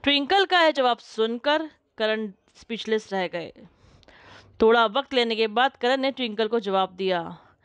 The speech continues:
"क्या आप मेरी एजेंसी से बात कर रहे हैं? क्या वो आपको वो सब डिटेल्स दे रहे हैं जो उन्हें नहीं देनी चाहिए?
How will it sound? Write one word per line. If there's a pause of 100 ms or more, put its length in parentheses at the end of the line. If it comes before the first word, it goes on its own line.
(360)
"क्या
आप
मेरी
एजेंसी
से
बात
कर
रहे
हैं? (380)
क्या
वो
आपको
वो
सब
डिटेल्स
दे
रहे
हैं
जो
उन्हें
नहीं
देनी
चाहिए?